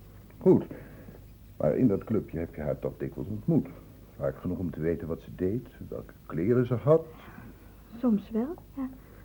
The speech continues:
Speaker 1: De Supercats, zegt dat je iets?
Speaker 2: Jawel.
Speaker 1: Is het je dan nog niet opgevallen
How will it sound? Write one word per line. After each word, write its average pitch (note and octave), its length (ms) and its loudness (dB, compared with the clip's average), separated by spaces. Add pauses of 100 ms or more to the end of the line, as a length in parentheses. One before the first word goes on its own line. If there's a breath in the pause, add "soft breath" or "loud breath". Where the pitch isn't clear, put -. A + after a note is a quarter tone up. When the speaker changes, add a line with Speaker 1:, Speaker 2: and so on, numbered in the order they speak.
(840 loud breath)
Speaker 1:
De D#3+ 140 4
Supercats, - 680 2 (540)
zegt C3 200 -2
dat C#3+ 200 4
je G3+ 60 -2
iets? A3+ 160 -4 (500)
Speaker 2:
Jawel. A#3 380 2 (1400 loud breath)
Speaker 1:
Is F3 140 4
het F3+ 160 2
je F3 80 0
dan E3 160 6
nog D3 120 6
niet D#3 160 4
opgevallen C3+ 640 4